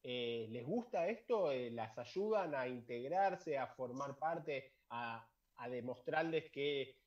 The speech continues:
eh, la competencia deportiva tiene que ser sana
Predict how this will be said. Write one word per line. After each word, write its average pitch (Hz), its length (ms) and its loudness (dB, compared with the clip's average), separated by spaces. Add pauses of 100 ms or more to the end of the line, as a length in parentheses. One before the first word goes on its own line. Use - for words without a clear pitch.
(100)
eh, 113 320 -4
la 117 160 -6
competencia 127 720 -4
deportiva 127 640 -2
tiene 123 260 -8
que 113 100 -8
ser 117 260 -10
sana 151 720 -2